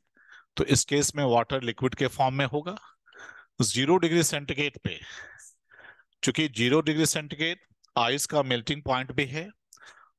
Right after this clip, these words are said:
और water का freezing point भी है, तो इस temperature पे आइस और water जो है will coexist, यानी दोनों साथ साथ exist करेंगे। और ठीक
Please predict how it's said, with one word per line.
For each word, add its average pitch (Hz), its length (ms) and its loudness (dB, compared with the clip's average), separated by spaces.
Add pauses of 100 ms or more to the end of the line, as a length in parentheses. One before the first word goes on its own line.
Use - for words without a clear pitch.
और 123 280 4 (640)
water 117 380 0
का 123 160 4
freezing 110 380 0
point 131 300 2
भी 135 160 0
है, 156 200 -6 (460)
तो 143 80 0
इस 147 240 4
temperature 127 540 0
पे 143 320 -4 (640)
आइस 123 440 2 (100)
और 123 200 4
water 110 420 -2
जो 135 180 0
है 127 200 -2 (1400)
will 120 220 2
coexist, 127 720 4 (100)
यानी 117 220 2
दोनों 117 240 2
साथ 110 220 0
साथ 127 280 -2
exist 127 300 0
करेंगे। 135 460 -6 (640)
और 131 140 8 (120)
ठीक - 360 0